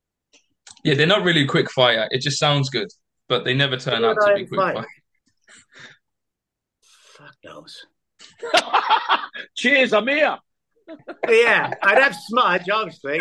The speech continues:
Speaker 2: 'cause he invited me to his, so we gotta, we gotta reciprocate.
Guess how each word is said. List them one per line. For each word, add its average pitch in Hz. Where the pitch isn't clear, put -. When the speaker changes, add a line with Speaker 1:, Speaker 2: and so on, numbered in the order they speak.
Speaker 2:
'cause 165
he 202
invited 185
me 156
to 170
his, 170
so 170
we 185
gotta, 175
we 175
gotta 175
reciprocate. -